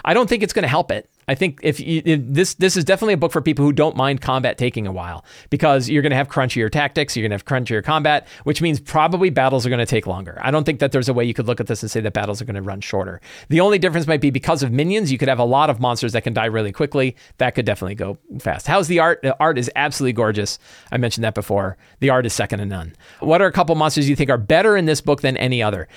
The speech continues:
So, I mean, the only one I can really speak to is the vampire, and the vampire is definitely better, but of course I'm gonna say that 'cause I'm the guy who wrote the vampire. But the vampire is really well designed. But I would say all of these monsters run really, really well.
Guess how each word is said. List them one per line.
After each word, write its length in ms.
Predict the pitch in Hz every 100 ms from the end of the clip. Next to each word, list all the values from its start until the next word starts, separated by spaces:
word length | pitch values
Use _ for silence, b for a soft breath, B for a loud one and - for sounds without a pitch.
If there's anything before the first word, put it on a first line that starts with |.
| B B
So, 340 | - 175 170 -
I 100 | 165
mean, 180 | 190 180
the 100 | 175
only 160 | 233
one 140 | 220 170
I 20 |
can 160 | 165 151
really 200 | 175 151
speak 200 | 165 143
to 80 |
is 80 | 135
the 60 | 117
vampire, 380 | 127 135 113 117
and 60 |
the 60 | 123
vampire 240 | 147 135
is 80 | 123
definitely 340 | 139 127 123
better, 280 | 104 110 104
but 120 | 110
of 60 | 120
course 180 | 143 127
I'm 60 |
gonna 80 | 120
say 160 | 107 110
that 100 | 107
'cause 140 | 117
I'm 80 | 110
the 80 | 110
guy 120 | 107
who 80 | 104
wrote 120 | 101
the 80 | 95
vampire. 380 | 95 90 87 - B
But 100 | -
the 60 | 165
vampire 440 | 160 180 175 156
is 100 | 123
really 300 | 131 151 147
well 160 | 131 120
designed. 260 | 117 107 101
But 100 | 196
I 100 | 294
would 120 | 247
say 160 | 135
all 300 | 120 151 254
of 80 | 262
these 180 | 147 120
monsters 380 | 131 170 104 104
run 260 | 139 127
really, 300 | 131 180 151
really 260 | 117 120 107
well. 340 | 95 101 76